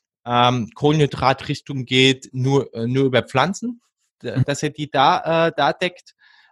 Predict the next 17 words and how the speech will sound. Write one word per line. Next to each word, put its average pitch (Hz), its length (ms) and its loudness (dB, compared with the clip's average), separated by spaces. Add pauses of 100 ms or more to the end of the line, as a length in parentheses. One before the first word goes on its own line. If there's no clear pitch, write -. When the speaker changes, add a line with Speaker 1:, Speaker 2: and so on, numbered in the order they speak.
Speaker 1:
Aber 127 220 2
natürlich 120 380 0
nicht 127 200 -6
nur, 107 220 -2
ne? 104 160 0
Also 110 240 0
wie 101 80 -10
gesagt, 95 340 0
so, 92 260 -8
äh, 98 420 -8
äh, 101 40 -10
Quinoa 104 600 -2
und, 95 340 -6
äh, - 40 -14
auch 101 380 -8
Hirse 113 720 2
oder 104 320 0